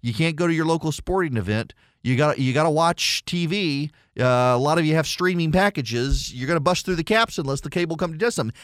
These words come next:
And by the way, that reminds me, I, I've got a brilliant idea. People are still going to want to watch March Madness.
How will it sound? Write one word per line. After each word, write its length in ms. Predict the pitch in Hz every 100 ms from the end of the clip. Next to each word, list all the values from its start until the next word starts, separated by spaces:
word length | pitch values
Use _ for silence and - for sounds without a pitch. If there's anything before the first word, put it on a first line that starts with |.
| -
And 180 | 190 196
by 220 | 196 302
the 80 | 311
way, 160 | 269 196
that 240 | 226 277
reminds 360 | 226 208 202 156
me, 140 | 123 -
I, 160 | 165 -
I've 220 | 175 165
got 160 | 202 233
a 40 |
brilliant 540 | 160 139 202 254 233 214
idea. 540 | 190 147 156 107 - - _ _ _ _ _ _ _ _
People 420 | 254 285 302 269
are 140 | 214 147
still 520 | - - 214 208 190
going 340 | 156 180 170
to 80 | 160
want 280 | 147 156 160
to 80 | 156
watch 380 | 131 131 - 131
March 340 | 120 123 -
Madness. 680 | 117 95 76 76 - -